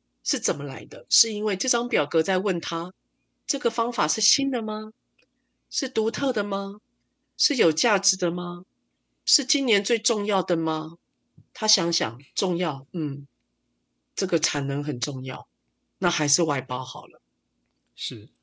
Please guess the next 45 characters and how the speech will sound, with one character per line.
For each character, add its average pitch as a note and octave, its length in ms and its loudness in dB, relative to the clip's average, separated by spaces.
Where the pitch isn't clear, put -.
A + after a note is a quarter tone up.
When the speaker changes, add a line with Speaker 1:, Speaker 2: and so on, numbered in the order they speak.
Speaker 1:
所 D4 160 6
以， C#4+ 180 6
所 - 160 4
以 - 40 10
这 F4 100 6
些 E4+ 160 6
答 A#3 160 2
案 C4 280 4
其 - 140 0
实 B3+ 60 -2
都 D#4+ 140 8
是 D#4 80 4
在 D4 140 4
员 G3 200 4
工 G3 140 0
身 F#3 200 2
上 D#3 220 -2
欸。 - 120 -14
Speaker 2:
对。 A2+ 400 -6
Speaker 1:
然 C4+ 100 -8
后 C4+ 300 -2
带 E4+ 160 6
头 A#3 180 4
那 C4+ 140 2
个 G#3 80 2
人 F#3+ 100 4
只 F#3+ 100 0
是 G#3+ 120 4
问 A3 160 0
问 F#3+ 180 0
题 B2 180 -8
啊。 B2+ 140 -10
Speaker 2:
哇， A2+ 100 -12
这 - 120 -6
个 - 60 -14
听 D3+ 220 -2
起 D3+ 140 -2
来 B2 100 4
好 A#2+ 140 2
神 A#2 240 -2
奇 A2+ 280 -6
哦。 C#3+ 100 -10
Speaker 1:
嗯， A#3+ 140 0
因 F4+ 160 4
此 A3 240 0